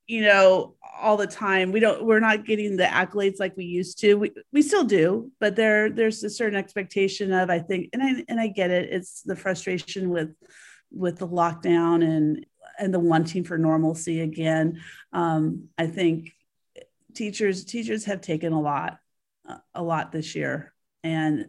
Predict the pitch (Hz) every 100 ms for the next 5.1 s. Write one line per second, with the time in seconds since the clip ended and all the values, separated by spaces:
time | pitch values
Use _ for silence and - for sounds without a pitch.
0 | - 165 160 160 160 170 165 165 165 170
1 | 170 170 170 165 160 165 160 156 160 -
2 | 156 151 - 165 160 165 - - _ 175
3 | 170 - 175 160 160 156 156 151 - 160
4 | 165 208 170 156 156 - 156 156 151 151
5 | 156